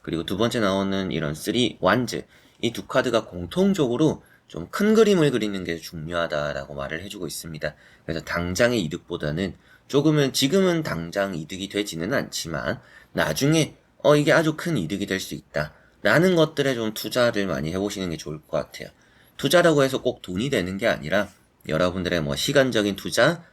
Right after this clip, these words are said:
정성을 쏟는, 여러분들의 에너지를 쏟는 그런 것들은 항상 나중에 이득을 좀 쫓을수록 그런 데 투자를 할수록 좋다,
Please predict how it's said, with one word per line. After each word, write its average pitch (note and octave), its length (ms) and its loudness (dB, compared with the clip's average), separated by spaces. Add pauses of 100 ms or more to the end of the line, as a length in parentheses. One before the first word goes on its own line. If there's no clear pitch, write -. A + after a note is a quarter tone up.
(200)
정성을 G#2+ 480 2
쏟는, E2 460 -2 (140)
여러분들의 F#2 480 -2
에너지를 B2+ 400 2
쏟는 D2+ 420 -4 (340)
그런 C#3 220 4
것들은 B2 440 0 (220)
항상 C3+ 400 0
나중에 E2+ 400 0
이득을 G2 340 2
좀 F2 140 -2
쫓을수록 G2 760 0
그런 B2 300 -2
데 A2+ 140 2
투자를 F2+ 360 0
할수록 E2 280 -4
좋다, - 440 -4